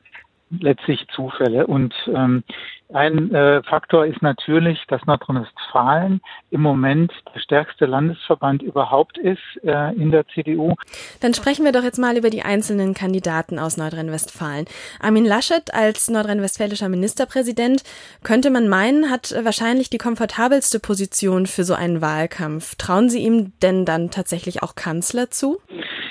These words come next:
Speaker 1: Es ist ja so, dass, ähm, äh, Ministerpräsidenten aus Nordrhein-Westfalen immer, äh, auch theoretisch oder praktisch als kanzlertauglich gelten. Das ist so eine Regel, die schon seit vielen Jahrzehnten gilt. Armin Laschet aber,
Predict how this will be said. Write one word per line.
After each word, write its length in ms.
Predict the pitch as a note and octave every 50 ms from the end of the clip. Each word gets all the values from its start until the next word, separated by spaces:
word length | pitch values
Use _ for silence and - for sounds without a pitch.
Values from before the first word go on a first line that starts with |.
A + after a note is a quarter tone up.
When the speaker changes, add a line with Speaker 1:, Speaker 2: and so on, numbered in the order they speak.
| - _
Speaker 1:
Es 140 | - C3+ -
ist 160 | G3+ - -
ja 120 | E3+ D3+ C3
so, 280 | - B2 C3+ G3 A3
dass, 240 | F3 - C#3+ C#3+ - - -
ähm, 480 | G3+ E3 C#3+ C3+ C3 C3 B2+ B2 B2 C3 D3 C3
äh, 140 | B2+ A#2
Ministerpräsidenten 800 | A#2+ C3 C3+ F3+ - - F3+ D#3 D3+ C#3+ C3 - C#3 D3 D3 C#3+
aus 180 | B2+ B2 B2 -
Nordrhein-Westfalen 1000 | C#3 C3+ C3 - B2 A#2+ A#2+ - - - - A#2 B2+ C#3 D3+ D3+ D3+ D3+ D3+ _ _ - - _ _ -
immer, 840 | G3+ D#3 D#3+ D3 C3 B2 A#2 A#2 C#3 C#3+ C#3 C3 C3 B2+ C3 B2+ -
äh, 20 |
auch 200 | B2 B2 - -
theoretisch 680 | - - D3 C#3 B2+ A2+ B2+ D3 E3+ - F3+ D#3 -
oder 180 | D3+ B2+ C3 B2
praktisch 480 | - - C3+ C3+ - _ - B2+ - -
als 160 | D#3 B2+ - -
kanzlertauglich 880 | - - - - - - B2+ A#2 - - B2 B2 - - - A2+ - -
gelten. 440 | - A#2+ A#2+ C#3 C#3+ - C3 A#2+ - - - - - - _ -
Das 160 | - - -
ist 160 | F4+ F#3+ - -
so 60 | F#3
eine 220 | D#3 C#3 C3 A2+
Regel, 400 | A#2+ C#3+ F3 F#3 F#3+ F3+ F3 D#3+
die 380 | C3+ D3 D3 D3 D3 D#3 E3 C#3+ -
schon 240 | - C#3+ C#3+ C#3 B2+
seit 280 | - C3 B2+ C3 A#2+ _ _ - -
vielen 400 | C#3+ D#3 E3+ E3 D#3+ D3+ C#3+ B2
Jahrzehnten 580 | C3 C3 C3 _ - D3 D3+ D#3+ D3 - C3+
gilt. 380 | B2 C3 C#3 D#3 F3 F#3+ F3 - -
Armin 320 | - D3+ E3+ F3+ E3+ D3
Laschet 360 | C3+ C#3+ E3+ - - A3 -
aber, 460 | - - F3 E3+ E3 E3+ E3 E3+ E3+